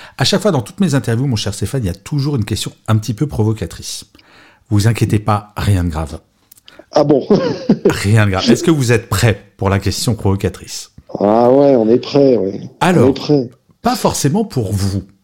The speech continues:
Speaker 1: mais le rêve d'un journaliste de matinale est-il de passer un jour aux vingt heures,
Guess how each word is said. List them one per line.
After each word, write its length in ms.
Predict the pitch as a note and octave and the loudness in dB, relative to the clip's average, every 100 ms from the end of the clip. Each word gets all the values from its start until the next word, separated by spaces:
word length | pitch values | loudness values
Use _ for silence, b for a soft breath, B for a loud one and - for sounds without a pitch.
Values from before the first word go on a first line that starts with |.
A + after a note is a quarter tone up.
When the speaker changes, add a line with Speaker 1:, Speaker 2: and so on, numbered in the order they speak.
| - | -6
Speaker 1:
mais 400 | A#2 C#3 E3 - _ b _ _ _ - | 0 2 2 0 _ b _ _ _ -2
le 200 | A2 F3+ | 2 4
rêve 240 | G3+ B3+ F3+ | 4 2 2
d'un 140 | A2 | 0
journaliste 560 | G#2+ F#3 D#3 D3 - A2+ | 2 2 2 0 -2 -2
de 120 | F#2 | 0
matinale 640 | A#2+ D#3+ - G2+ F#2 A#2+ - _ _ - | 0 -2 -4 -4 -4 -6 -10 _ _ -4
est-il 340 | C3+ - G3 | -2 -2 -2
de 80 | A2+ | -2
passer 560 | G#2+ D3 - A2 F#2 - | 0 -2 -2 -4 -4 0
un 120 | C#3+ | 0
jour 420 | B2 B2 G#2+ - - | 0 0 -2 -4 -2
aux 100 | G2 | 0
vingt 320 | G#2 D3 C#3+ | 2 0 0
heures, 300 | A2 C#3 - | -2 -2 -8